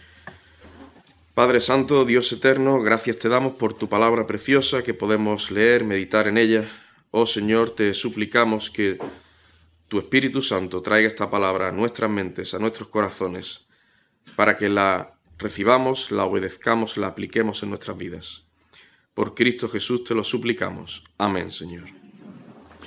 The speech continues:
<clears throat> El mundo tiene una idea distorsionada del verdadero amor.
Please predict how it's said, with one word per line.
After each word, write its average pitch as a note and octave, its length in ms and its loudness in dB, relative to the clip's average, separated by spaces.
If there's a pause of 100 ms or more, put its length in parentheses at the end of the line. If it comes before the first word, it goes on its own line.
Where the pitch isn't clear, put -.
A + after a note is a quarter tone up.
(960)
<clears throat> - 40 0 (1900)
El C3+ 140 6
mundo E3+ 400 8
tiene E3 340 6
una D3+ 300 6
idea D3+ 400 6
distorsionada C3 880 2
del B2+ 160 4
verdadero A#2+ 420 6
amor. C#3+ 460 4